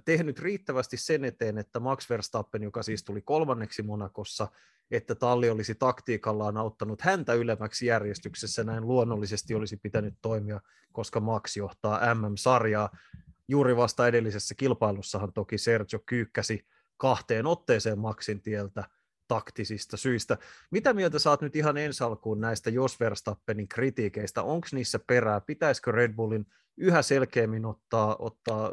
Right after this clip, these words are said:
sellainen yksi mies ja muille monoa ajatus tähän touhuun?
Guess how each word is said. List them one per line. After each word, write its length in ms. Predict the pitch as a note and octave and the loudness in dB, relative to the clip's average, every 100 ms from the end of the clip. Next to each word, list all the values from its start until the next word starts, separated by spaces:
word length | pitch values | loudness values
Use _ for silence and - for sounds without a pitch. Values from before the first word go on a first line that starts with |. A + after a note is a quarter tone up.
| G#2 | -6
sellainen 640 | - A2+ G#2+ A2 A2 - _ _ _ - | 0 2 2 0 -4 -6 _ _ _ -2
yksi 320 | D#3 - C#3 | 0 2 2
mies 340 | A#2+ A#2+ A2 A#2 | 4 4 4 4
ja 200 | A2 - | 2 0
muille 360 | B2 B2+ A2+ G#2+ | -2 0 2 0
monoa 600 | A2+ A2+ A2 G#2 G#2 _ _ _ - | 0 -2 -2 -2 -6 _ _ _ -2
ajatus 560 | D3+ D3+ C3+ A2+ - - | 2 2 2 -4 -6 0
tähän 280 | B2 G#2+ G#2 | 2 2 2
touhuun? 580 | A2 G#2+ G#2 A2+ G#2+ | 0 0 0 -2 -2